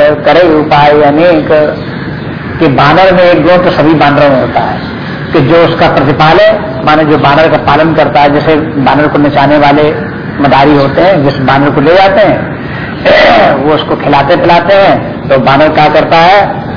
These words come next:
तासु हित करे उपाय अनेक, तो फिर अब मदारी के हित के लिए वो बानर बहुत कार्य करता है। क्या करता है वो आगे बताते हैं, कल देखेंगे उसको <clears throat> कि वो फिर नाचता है, कूदता है, अपने स्वामी के लिए पैसा कमा करके लाता है, उसको खिलाता है, तो उसका, उसका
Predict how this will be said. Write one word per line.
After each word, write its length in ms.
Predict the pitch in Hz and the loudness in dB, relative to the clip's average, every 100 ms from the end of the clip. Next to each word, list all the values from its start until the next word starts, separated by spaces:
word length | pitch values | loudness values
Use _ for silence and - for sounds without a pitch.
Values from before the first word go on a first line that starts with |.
| - - | -8 -2
तासु 340 | 147 147 147 | 0 0 0
हित 200 | 143 165 - | -2 -2 0
करे 180 | 147 175 151 | 2 2 2
उपाय 400 | 143 143 143 143 | 0 2 2 2
अनेक, 420 | 143 156 160 156 156 - - - | 2 2 2 2 -2 -4 -10 -6
तो 80 | - | -4
फिर 140 | - 139 | 0 0
अब 140 | 131 | 2
मदारी 380 | 135 135 139 143 | 0 2 2 0
के 140 | 143 | 0
हित 180 | 131 131 135 | -2 -2 -2
के 60 | 143 | 0
लिए 220 | 165 190 | 2 2
वो 120 | 156 | 2
बानर 300 | 127 131 135 | 0 0 0
बहुत 280 | 123 131 - | 0 -2 -2
कार्य 180 | 139 127 | -2 -2
करता 320 | 120 113 - | -2 -4 -2
है। 160 | 110 113 | -4 -4
क्या 200 | 147 147 | 0 0
करता 280 | 156 147 185 | 0 0 0
है 100 | 185 | 2
वो 120 | 160 | 2
आगे 220 | 139 143 | 2 2
बताते 400 | 127 139 135 160 | 0 0 0 0
हैं, 160 | 165 139 | -2 0
कल 140 | 131 | 0
देखेंगे 380 | 131 131 139 143 | 0 -2 -2 0
उसको 240 | 135 - 587 587 - - - - - - | -2 2 2 2 -2 -8 -10 -10 -10 -4
<clears throat> 380 | - - 143 | 0 2 2
कि 60 | 151 | 2
वो 120 | 147 135 | 0 2
फिर 100 | 151 | 0
नाचता 420 | 139 139 131 - | 0 0 0 0
है, 180 | 139 135 135 | 2 2 0
कूदता 300 | 147 131 143 | -2 -2 0
है, 260 | 139 139 139 | 2 2 2
अपने 220 | 139 139 | 0 -2
स्वामी 360 | - 135 139 139 | 0 0 0 0
के 80 | 139 | 0
लिए 200 | 143 139 | 0 0
पैसा 220 | 139 131 135 | 0 -2 0
कमा 200 | 135 135 | 0 0
करके 280 | 135 135 135 | -2 -2 -2
लाता 300 | 131 131 135 | 0 0 0
है, 200 | 131 131 | 2 2
उसको 200 | 127 135 | 0 -4
खिलाता 400 | 117 143 131 139 | -4 0 0 2
है, 260 | 135 135 139 - - - - | 2 4 2 -2 -10 -10 -6
तो 80 | 147 | -2
उसका, 220 | 135 - | -2 0
उसका 200 | - 139 | -2 0